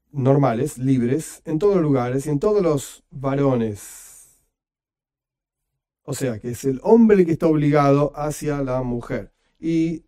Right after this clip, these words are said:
la persona transgrede, si la persona transgrede y no le dio a su mujer alguna de estas tres cosas,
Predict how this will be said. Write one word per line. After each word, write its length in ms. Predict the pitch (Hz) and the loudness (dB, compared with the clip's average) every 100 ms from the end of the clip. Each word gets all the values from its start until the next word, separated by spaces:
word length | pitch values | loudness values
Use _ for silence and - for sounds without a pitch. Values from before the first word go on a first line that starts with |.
| _ | _
la 260 | 143 131 127 | -8 -8 -6
persona 420 | 127 120 135 127 | -8 -6 -4 -4
transgrede, 920 | 135 127 123 123 135 170 143 127 127 | -4 -4 -4 -4 -2 0 0 -2 -6
si 160 | 120 175 | -8 -6
la 100 | 160 | -6
persona 280 | 151 170 165 | -4 -4 -2
transgrede 640 | 170 160 156 170 160 131 | -2 -2 -2 -2 -2 -2
y 120 | 131 | -2
no 180 | 127 131 | 0 0
le 140 | 131 127 | 0 -2
dio 200 | 135 127 | -2 -4
a 60 | |
su 120 | 127 | -6
mujer 260 | 135 123 135 | -6 -6 -6
alguna 220 | 131 135 | -4 -4
de 60 | 131 | -4
estas 180 | 127 123 | -6 -8
tres 160 | 131 | -8
cosas, 760 | 123 180 156 131 131 131 127 | -4 -4 -4 -6 -6 -8 -10